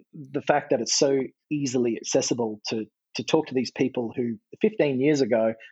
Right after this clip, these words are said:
there would just be some grandiose idea in your, in your head that you think they're, oh, they're una-, unobtainable to go and communicate with. And now it's as simple as sending them a message. And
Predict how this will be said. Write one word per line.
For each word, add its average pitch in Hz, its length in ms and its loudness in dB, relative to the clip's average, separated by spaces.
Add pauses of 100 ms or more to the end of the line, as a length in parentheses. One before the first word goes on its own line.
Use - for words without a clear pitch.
there 135 100 2
would 120 60 -2
just 143 200 2
be 120 300 2 (220)
some 143 280 0
grandiose 127 460 2
idea 127 380 2
in 117 120 -2
your, 107 140 -8 (280)
in 131 140 -4
your 120 100 -4
head 139 280 2
that - 160 -6
you - 120 -6
think 127 160 -6
they're, 110 300 -6
oh, - 200 -10 (100)
they're - 160 -12 (120)
una-, 123 280 -2 (240)
unobtainable 143 640 2
to - 80 -8
go 127 120 2
and 117 140 -4
communicate 135 440 0
with. 110 180 -6
And 113 80 -6
now 131 160 2
it's 113 140 -8
as - 100 -6
simple 113 200 -4
as 107 100 -6
sending 113 180 -4
them 107 120 -8
a 110 40 -8
message. 110 360 -6
And 110 120 -6